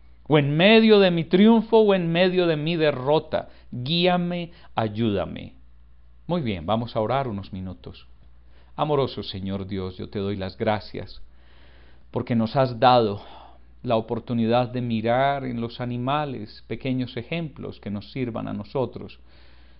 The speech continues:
como personas. Amoroso Señor, te entregamos nuestros nidos, nuestros hogares. Te entregamos nuestros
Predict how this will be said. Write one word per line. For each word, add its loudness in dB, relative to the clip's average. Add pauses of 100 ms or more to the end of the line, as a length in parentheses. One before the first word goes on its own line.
como 0
personas. -4 (380)
Amoroso 0
Señor, 0
te -8
entregamos 0 (240)
nuestros -2
nidos, -4
nuestros -8
hogares. -2 (340)
Te -2
entregamos 4
nuestros -4